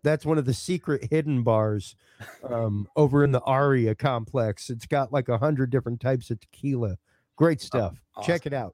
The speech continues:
Speaker 1: It's like a little treasure hunt trying to find it. Um, well, tell us a little bit about Signal Cortex,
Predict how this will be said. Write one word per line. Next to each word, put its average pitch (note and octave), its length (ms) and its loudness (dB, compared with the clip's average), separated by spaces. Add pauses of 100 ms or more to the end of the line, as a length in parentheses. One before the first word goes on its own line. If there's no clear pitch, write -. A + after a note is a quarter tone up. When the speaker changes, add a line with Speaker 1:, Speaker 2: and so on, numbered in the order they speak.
(200)
Speaker 1:
It's B2+ 100 -8
like D3+ 120 0
a D#3+ 40 -4
little D3 200 2
treasure C#3 500 0
hunt C3 240 -2
trying C3 300 0
to A2+ 80 0
find A#2+ 280 2
it. E2+ 200 -8 (420)
Um, C3+ 560 2 (380)
well, F3 260 6 (140)
tell C4 240 0
us - 160 -6
a A3+ 60 -6
little A#3 300 0
bit G#3 360 2
about F3 400 0
Signal F#3 420 -2
Cortex, - 800 -2